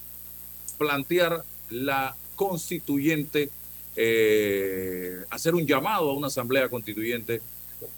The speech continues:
hace un llamado a elecciones, en las elecciones gana el sí a favor de una asamblea constituyente, luego se realizan elecciones para escoger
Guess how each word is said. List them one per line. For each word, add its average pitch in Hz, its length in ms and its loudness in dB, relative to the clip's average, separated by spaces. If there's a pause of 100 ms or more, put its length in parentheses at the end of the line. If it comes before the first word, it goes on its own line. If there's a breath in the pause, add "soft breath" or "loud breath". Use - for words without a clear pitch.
(260)
hace 127 240 2
un 156 60 4
llamado 160 340 6
a 156 40 6
elecciones, 170 680 4
en 117 140 -2
las 117 120 2
elecciones 143 460 0
gana 151 200 2
el 135 120 0
sí 196 260 4
a 123 160 2
favor 139 400 2
de 151 140 4
una 151 260 2
asamblea 143 480 2
constituyente, 160 800 -2 (540 loud breath)
luego 156 360 4
se 143 140 0
realizan 151 460 4
elecciones 160 640 2
para 127 280 0
escoger 131 520 2